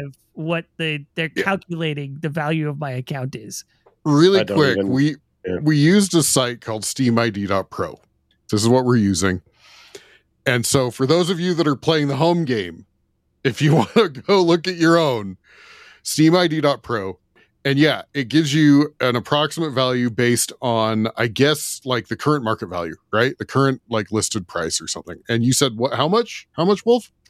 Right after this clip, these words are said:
Speaker 1: Nineteen thousand one hundred and thirteen dollars.
Speaker 2: Ooh.
Speaker 3: That's a down
Speaker 2: Okay.
Speaker 3: payment on a house right there.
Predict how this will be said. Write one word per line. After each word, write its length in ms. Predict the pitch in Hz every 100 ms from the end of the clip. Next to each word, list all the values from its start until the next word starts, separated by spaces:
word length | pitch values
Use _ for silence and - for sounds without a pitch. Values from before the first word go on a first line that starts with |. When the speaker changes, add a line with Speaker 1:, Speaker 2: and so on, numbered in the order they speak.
| _ _ _ _ _
Speaker 1:
Nineteen 600 | 160 196 285 226 294 311 285
thousand 600 | 220 214 185 220 233 - _
one 220 | 165 214
hundred 300 | 294 247 226
and 140 | 220 190
thirteen 440 | 202 185 190 180
dollars. 600 | 170 147 127 123 - - _ _ _ _ -
Speaker 2:
Ooh. 400 | 143 160 135 101 82 - - - - - - - - - _ _ -
Speaker 3:
That's 180 | 135
a 20 | 104
down 180 | -
Speaker 2:
Okay. 140 | 123 110
Speaker 3:
payment 240 | 110 104
on 80 | 104
a 40 |
house 280 | 95 143 -
right 160 | 92 -
there. 240 | 143 127